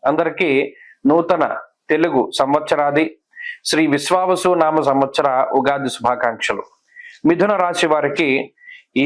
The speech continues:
సంవత్సరం ఏ విధమైనటువంటి ఫలితాలు కలగబోతూ ఉన్నాయో ఈ వీడియో ద్వారా క్లుప్తంగా తెలుసుకునేటువంటి ప్రయత్నం చేద్దాం. మిథున రాశి వారికి ఈ సంవత్సరం ఆదాయం పద్నాలుగు, వ్యయం రెండు, రాజ్యపూజ్యం నాలుగు, అవమానం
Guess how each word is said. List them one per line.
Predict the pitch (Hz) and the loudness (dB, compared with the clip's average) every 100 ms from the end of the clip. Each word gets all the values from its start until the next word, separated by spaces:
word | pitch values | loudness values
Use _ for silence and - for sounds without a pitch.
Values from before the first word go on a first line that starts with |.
| 143 | 0
సంవత్సరం | 151 165 170 185 143 - _ - 147 | 0 0 0 -2 -2 -8 _ -2 0
ఏ | 180 | 2
విధమైనటువంటి | 175 190 185 170 175 165 147 | 2 2 0 2 0 0 -2
ఫలితాలు | 147 151 156 160 147 | 0 0 -2 -2 -2
కలగబోతూ | 139 139 147 143 143 | -2 0 0 0 0
ఉన్నాయో | 135 131 135 127 123 _ _ - - | 2 2 2 2 -2 _ _ -20 -4
ఈ | 127 131 | 0 2
వీడియో | 139 151 156 | 2 2 2
ద్వారా | 143 147 165 - - - | 0 2 0 -2 -8 -4
క్లుప్తంగా | 151 151 175 175 165 | -4 0 0 0 0
తెలుసుకునేటువంటి | 156 143 147 147 139 135 139 | -2 -2 -4 -2 0 -2 -2
ప్రయత్నం | 127 123 123 120 110 | -2 -2 -2 -2 -2
చేద్దాం. | 107 117 110 - _ - - _ _ - - - - - - 151 | 0 0 -2 -8 _ -20 -20 _ _ -18 -16 -16 -20 -16 -2 0
మిథున | 160 190 214 208 | 2 2 2 2
రాశి | 202 202 | 2 0
వారికి | 190 170 165 180 | 2 0 0 2
ఈ | 156 | 2
సంవత్సరం | 156 170 180 143 - _ _ _ _ _ | 0 0 0 -2 -6 _ _ _ _ _
ఆదాయం | 135 160 190 202 202 - | -2 0 0 2 0 0
పద్నాలుగు, | 160 151 165 165 160 180 - - - 120 127 | 0 0 2 2 2 0 0 -16 -10 -2 0
వ్యయం | 151 175 160 139 | 0 0 0 0
రెండు, | 143 156 135 - _ - - - - 151 | 2 0 -2 -8 _ -20 -20 -16 -2 0
రాజ్యపూజ్యం | 160 190 220 202 220 180 208 180 | 0 0 0 0 0 0 0 2
నాలుగు, | 156 165 165 175 - - - | 2 2 2 0 0 -4 -2
అవమానం | 156 175 156 143 | 0 0 0 0